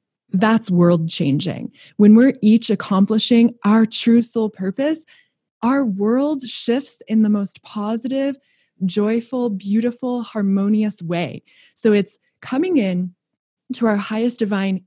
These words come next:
individuality empowers us to then together as one create positive change in, in the world. So everything that I create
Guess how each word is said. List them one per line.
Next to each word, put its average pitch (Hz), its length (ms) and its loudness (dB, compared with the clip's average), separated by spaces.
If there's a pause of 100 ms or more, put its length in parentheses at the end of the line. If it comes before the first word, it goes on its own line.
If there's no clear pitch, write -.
individuality 180 1400 0 (280)
empowers 214 640 -2
us 185 200 -4
to 196 120 -6
then 180 220 0
together 180 640 -2
as 180 280 -2 (140)
one 175 600 2 (760)
create 202 500 4
positive 175 800 0
change 170 680 0
in, 160 500 -2
in 190 200 4
the 175 60 4
world. 151 320 -6
So 233 260 2
everything 302 640 2
that 208 280 0
I 190 120 0
create 233 760 0